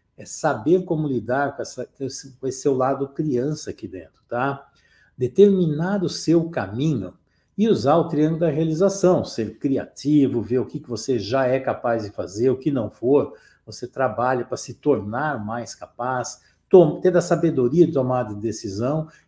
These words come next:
e ver se aquilo funcionou ou não funcionou, se não funcionou, faz de uma outra forma, aprende de outro jeito.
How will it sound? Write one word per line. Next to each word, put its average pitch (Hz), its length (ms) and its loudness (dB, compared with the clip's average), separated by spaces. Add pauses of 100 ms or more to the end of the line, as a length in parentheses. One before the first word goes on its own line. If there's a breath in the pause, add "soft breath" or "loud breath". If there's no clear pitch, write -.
e 233 80 0
ver 208 200 10
se - 100 -2
aquilo 127 240 2
funcionou 131 540 -4
ou 123 60 -2
não 120 120 -4
funcionou, 123 640 -4
se 135 140 -6
não 139 180 2
funcionou, 117 600 -2
faz 135 340 0
de 123 40 0
uma 123 140 0
outra 131 300 0
forma, 123 460 0
aprende 127 480 0
de 107 160 -2
outro 131 360 0
jeito. 123 520 -2